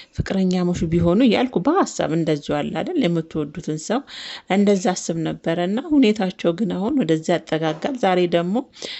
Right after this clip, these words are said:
ያው በኒካ መተናል። ሀሰን እንግዲህ ለማሂ ኒካ ለማድረግ ነው። እንግዲህ ዛሬ ማታ ጠብቁን በማሂ ቤት እየተባለ ነው። እንግዲህ ማሂ በራሷ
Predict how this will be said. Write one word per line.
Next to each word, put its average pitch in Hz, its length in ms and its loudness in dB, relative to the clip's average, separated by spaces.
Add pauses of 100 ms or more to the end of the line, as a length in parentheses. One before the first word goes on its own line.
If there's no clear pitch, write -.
(160)
ያው 170 140 -2
በኒካ 175 460 0
መተናል። 160 600 -6
ሀሰን 180 380 -4
እንግዲህ 180 400 -2
ለማሂ 160 640 -4 (720)
ኒካ 175 360 0 (540)
ለማድረግ 165 600 -2
ነው። 175 160 -2
እንግዲህ 170 320 -4
ዛሬ 156 320 -4
ማታ 156 240 -6 (160)
ጠብቁን 175 640 -6 (400)
በማሂ 175 380 0 (120)
ቤት 180 260 0
እየተባለ 160 640 -2
ነው። 160 140 -2
እንግዲህ 165 440 -2
ማሂ 185 260 0 (120)
በራሷ 247 460 0